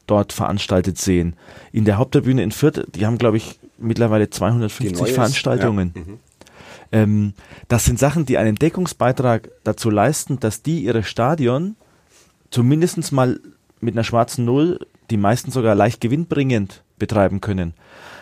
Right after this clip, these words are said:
Speaker 1: Wenn die Stadt Nürnberg draufzahlt noch aktuell, also das
Speaker 2: Mhm.
Speaker 1: sind, sind so Themen, in diesem Bereich muss man fe-, sehr viel mehr tun, das quasi als, als Event, als Tagungs-, als Kongresszentrum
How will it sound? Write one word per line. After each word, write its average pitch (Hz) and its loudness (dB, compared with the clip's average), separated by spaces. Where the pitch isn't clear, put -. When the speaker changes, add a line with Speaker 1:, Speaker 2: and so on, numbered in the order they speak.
Speaker 1:
Wenn 110 -4
die 107 -2
Stadt 110 0
Nürnberg 120 0
draufzahlt 120 0
noch 107 -2
aktuell, 82 -2
also 95 -2
das 92 -2
Speaker 2:
Mhm. 113 0
Speaker 1:
sind, - -16
sind 120 -4
so 113 -4
Themen, 135 -2
in 120 -4
diesem 202 -2
Bereich 104 4
muss 113 -2
man 110 0
fe-, 110 0
sehr 113 0
viel 123 0
mehr 110 0
tun, 135 -2
das 127 -2
quasi 110 0
als, - 0
als 101 -6
Event, 123 2
als 190 0
Tagungs-, 131 2
als 101 -2
Kongresszentrum 123 0